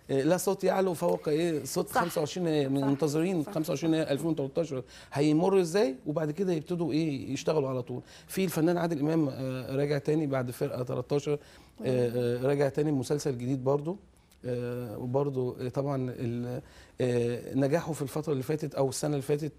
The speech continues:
Speaker 1: آه، آه، تمام قوي و-،
Speaker 2: هو كان
Speaker 1: وعمل
Speaker 2: معاه
Speaker 1: حقق
Speaker 2: نجوم،
Speaker 1: نجومية.
Speaker 2: كان معاه شباب وهم كمان، دي حاجة حلوة
Speaker 1: بالظبط،
Speaker 2: جدًا.
Speaker 1: ادى، ادى فرصة طبعًا.
Speaker 2: هو ويسرا بصراحة عملوا
Speaker 1: بالظبط، بالظبط.
Speaker 2: مجهود في الموضوع.
Speaker 1: فراجع بمسلسل تاني المفروض العراب، يعني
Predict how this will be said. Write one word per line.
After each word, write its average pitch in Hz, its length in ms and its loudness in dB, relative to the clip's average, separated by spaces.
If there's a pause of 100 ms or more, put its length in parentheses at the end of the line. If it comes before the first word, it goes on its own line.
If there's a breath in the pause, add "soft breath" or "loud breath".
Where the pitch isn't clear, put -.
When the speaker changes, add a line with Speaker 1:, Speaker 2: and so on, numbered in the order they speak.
Speaker 1:
آه، - 480 -6 (380 loud breath)
آه، 123 220 0
تمام 135 400 0
قوي 143 200 4
و-، 139 200 2
Speaker 2:
هو 262 220 4
كان - 80 0
Speaker 1:
وعمل 320 100 4
Speaker 2:
معاه 285 200 4
Speaker 1:
حقق 440 160 4
Speaker 2:
نجوم، 339 240 4 (180)
Speaker 1:
نجومية. 233 300 4
Speaker 2:
كان 277 160 -2
معاه 320 360 2
شباب 240 560 0
وهم 226 420 2
كمان، 233 460 -2
دي 233 100 -2
حاجة 147 200 0
حلوة 156 220 2
Speaker 1:
بالظبط، 226 180 2
Speaker 2:
جدًا. 175 100 2
Speaker 1:
ادى، - 80 2
ادى - 160 0
فرصة 156 320 -2
طبعًا. 147 260 -2
Speaker 2:
هو 285 160 6
ويسرا 254 420 2
بصراحة 220 360 -4
عملوا 226 200 2
Speaker 1:
بالظبط، 185 440 -2
بالظبط. 131 200 -2
Speaker 2:
مجهود 226 240 0
في - 80 -14
الموضوع. 190 200 -4
Speaker 1:
فراجع 160 500 4
بمسلسل 143 420 -4
تاني 156 320 -2
المفروض 131 300 -6
العراب، 131 360 -2
يعني 135 180 0